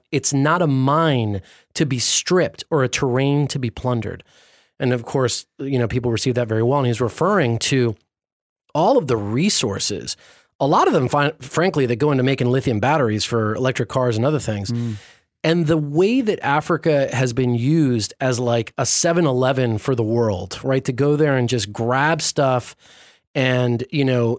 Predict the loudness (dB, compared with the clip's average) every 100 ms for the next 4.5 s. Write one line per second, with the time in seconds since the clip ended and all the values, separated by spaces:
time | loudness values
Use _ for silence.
0 | -2 0 2 2 -2 -8 -6 -2 0 0
1 | 0 -2 -4 -4 -2 0 2 2 0 -4
2 | -8 -4 0 2 2 0 0 -2 -2 -2
3 | -2 -2 -6 -4 0 0 0 -2 -2 -4
4 | -2 0 0 0